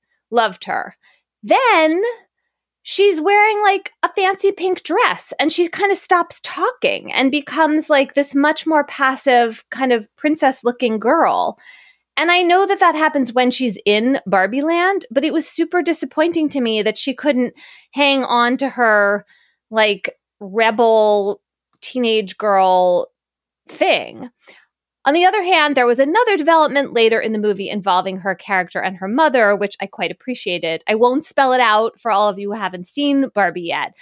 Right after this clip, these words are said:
But anyway, I just wonder what other folks, um, other feminists out there made of this teenager portrayal, and if anyone shared my sense of affection for her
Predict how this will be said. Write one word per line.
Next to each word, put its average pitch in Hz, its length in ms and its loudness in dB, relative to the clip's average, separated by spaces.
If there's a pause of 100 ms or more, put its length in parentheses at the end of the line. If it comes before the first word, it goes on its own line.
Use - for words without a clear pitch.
(320)
But 381 80 -2
anyway, 349 520 4
I 294 80 2
just 370 180 -4
wonder 349 260 0
what 302 220 2
other 233 540 2 (100)
folks, 208 560 -4 (320)
um, 175 400 2
other 254 180 2
feminists 214 560 -2
out 185 220 -2
there 175 260 2
made 190 440 -2
of 170 160 -6
this 170 340 -2
teenager 185 560 -2
portrayal, 165 560 -2
and 160 140 -2
if 180 100 -10
anyone 175 560 -2
shared 180 320 0
my 175 160 0
sense 196 300 -2
of 190 240 2
affection 247 560 -2
for 202 180 -2
her 180 320 2